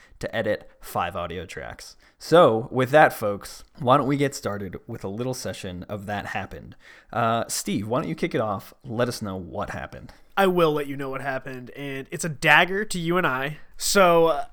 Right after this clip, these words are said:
Speaker 2: I was watching, um, I think it was the Daily Fix on I G N. Not really Daily Fix. It was just one of those quick hit videos where they talk about,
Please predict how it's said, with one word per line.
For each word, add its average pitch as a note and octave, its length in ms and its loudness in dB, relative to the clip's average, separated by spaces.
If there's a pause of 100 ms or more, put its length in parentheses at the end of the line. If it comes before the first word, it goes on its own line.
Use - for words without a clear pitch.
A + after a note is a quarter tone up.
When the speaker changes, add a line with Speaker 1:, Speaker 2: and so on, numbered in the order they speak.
Speaker 2:
I E3+ 140 6
was E3+ 180 0
watching, E3+ 720 2
um, C#3 560 -6 (420)
I D3+ 60 -8
think D#3 80 -2
it D#3+ 60 -4
was C#3 100 -4
the D3 60 -12
Daily D3+ 260 -2
Fix - 400 -6
on G3 140 -6
I C#3+ 100 -4
G C#3+ 160 -6
N. D3 100 -4
Not A#3 140 2
really G3+ 140 4
Daily D3 240 0
Fix. C3 260 -12
It - 20 -8
was C3+ 80 -10
just D#3+ 140 -6
one F#3 80 -2
of E3 60 -2
those C#3+ 140 -2
quick - 260 -6
hit D3 260 -4
videos C#3+ 560 -2
where C#3+ 100 -12
they C#3 60 -8
talk C3+ 280 -6
about, C3 280 -6